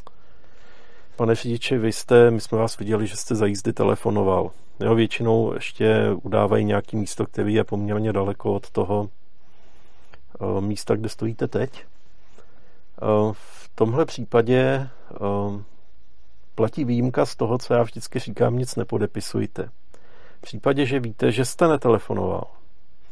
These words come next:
jste si tím absolutně jistý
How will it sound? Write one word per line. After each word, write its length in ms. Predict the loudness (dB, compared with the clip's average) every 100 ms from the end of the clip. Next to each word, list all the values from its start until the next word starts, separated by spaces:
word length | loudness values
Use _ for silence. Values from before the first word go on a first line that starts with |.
| -10 -10 -10 -10 -10 -8 -8
jste 180 | -2 -2
si 120 | 0
tím 160 | 0
absolutně 520 | 0 0 -2 0 -2 -2
jistý 500 | -4 -4 -2 -2